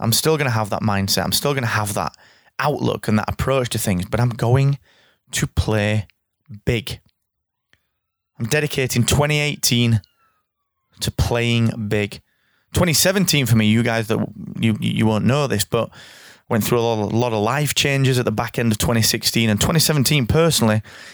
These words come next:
emotionally, has been a massive emotional struggle. Massive emotional struggle. So I said at the beginning of twenty seventeen, I was gonna say yes to everything, and I did. That's why I've done as much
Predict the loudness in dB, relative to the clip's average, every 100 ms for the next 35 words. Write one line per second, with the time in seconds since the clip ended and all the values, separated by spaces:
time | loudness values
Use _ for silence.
0 | -2 2 4 2 0 2 2 0 -6 _
1 | _ _ _ -4 -2 2 4 6 6 4
2 | 2 2 2 2 2 0 0 0 0 0
3 | -2 -4 _ _ _ _ 0 2 2 2
4 | 2 2 2 2 0 0 -2 -2 -4 -8
5 | _ _ _ _ _ _ _ _ _ _
6 | _ _ _ _ _ _ -4 -2 0 0
7 | 0 0 0 2 2 2 2 0 0 0
8 | 0 0 0 0 0 0 2 0 0 -2
9 | 0 0 -2 _ _ _ _ _ _ _
10 | -2 0 2 2 2 2 2 2 2 0
11 | 0 -8 _ _ _ _ _ _ _ _
12 | _ _ _ -6 -4 2 4 6 4 2
13 | 0 0 4 6 6 4 2 -4